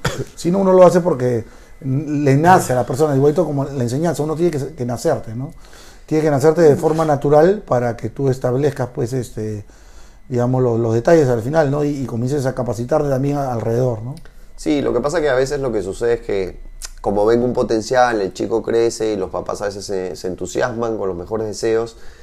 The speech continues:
Speaker 2: y van a entrar en una actitud a veces excesivamente competitiva en vez de entender y ver el proceso. Lo que estás hablando es muy importante. En la primera etapa básicamente tienen que dedicarse a, a dos cosas, a, a disfrutar el deporte, lo que yo digo es a enamorarte de tu deporte,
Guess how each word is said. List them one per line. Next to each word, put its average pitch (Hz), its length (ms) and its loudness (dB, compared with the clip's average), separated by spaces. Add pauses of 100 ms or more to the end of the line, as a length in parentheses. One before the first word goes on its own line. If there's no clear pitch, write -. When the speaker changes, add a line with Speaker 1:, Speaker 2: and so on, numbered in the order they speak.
(360)
Speaker 2:
y - 100 -6
van 110 200 0
a - 20 4
entrar 117 280 0
en 113 60 2
una 113 120 2
actitud 107 360 -4
a 104 60 -4
veces 104 500 -2 (140)
excesivamente 113 760 -2
competitiva 101 540 -2
en 98 120 -2
vez 101 100 -2
de 104 80 -2
entender 95 440 0
y 95 60 2
ver 92 140 2
el 92 100 -2
proceso. 90 400 -4
Lo 90 80 -4
que 90 60 -4
estás 98 220 -6
hablando 107 280 0
es 101 60 -4
muy 107 120 -2
importante. 101 600 -4 (340)
En 92 100 -2
la 92 80 2
primera 101 280 0
etapa 110 280 2
básicamente 98 520 0
tienen 104 220 0
que 101 80 0
dedicarse 101 440 -2
a, 85 340 -8
a 85 140 -6
dos 92 140 -4
cosas, 101 380 -8
a, 80 260 -10 (680)
a 98 120 0
disfrutar 107 560 0
el 143 100 2
deporte, 120 500 0
lo 92 300 -4
que 92 120 -4
yo 98 60 2
digo 104 200 0
es 107 160 -2
a - 20 -2
enamorarte 92 720 -2
de 98 220 2
tu 90 120 -6
deporte, 95 440 -4